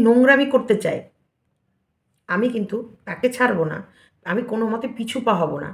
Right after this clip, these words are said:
নোংরার জবাব নোংরামি করে, আমি অতটা নোংরায় নামবো না, কিন্তু ওই ড্রেনে ঝাঁটা চুবিয়ে সেই ঝাঁটা দিয়ে মেরে সাফ করে দিতে পারবো।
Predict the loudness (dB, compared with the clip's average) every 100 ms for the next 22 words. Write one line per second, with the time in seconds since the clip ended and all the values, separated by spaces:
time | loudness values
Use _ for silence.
0 | -12 -6 -4 0 0 0 -2 -2 0 0
1 | -4 -16 -4 0 2 0 -2 -2 -2 -2
2 | -8 _ _ -6 -4 -6 -10 -14 -6 -2
3 | 0 2 2 4 4 2 0 -2 -4 -6
4 | 2 4 4 2 -6 -12 _ _ -8 -8
5 | -8 -14 -14 -4 4 6 6 4 2 0
6 | 2 4 2 0 -8 -2 4 8 6 6
7 | -2 -4 -2 2 4 4 4 6 4 4
8 | -4 -4 -14 _ _ _ -14 -6 -6 -4
9 | -4 -4 -4 -8 -8